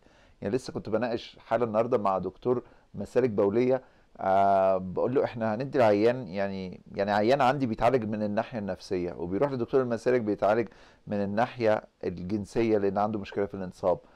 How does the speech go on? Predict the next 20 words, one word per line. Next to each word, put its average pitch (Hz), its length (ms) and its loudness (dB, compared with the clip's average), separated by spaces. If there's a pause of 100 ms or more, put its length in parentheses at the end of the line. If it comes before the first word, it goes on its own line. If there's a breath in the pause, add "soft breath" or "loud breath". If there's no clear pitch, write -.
(260 soft breath)
ف-، 98 640 4
فبقول 110 380 2
له 107 260 6
انا، 107 320 -2
انا، 107 380 0
انا 113 140 0
متأكد 110 640 -2
يعني 110 240 4
بنسبة 120 420 -4
تسعين 123 320 -6
في 131 80 -6
المية 117 160 -2
من 123 60 -4
المشكلة 139 360 -4
نفسية. 131 500 -4 (480 soft breath)
قال 139 120 2
لي 185 120 4
بص 156 300 0
انا 117 240 2
م-، 104 200 -4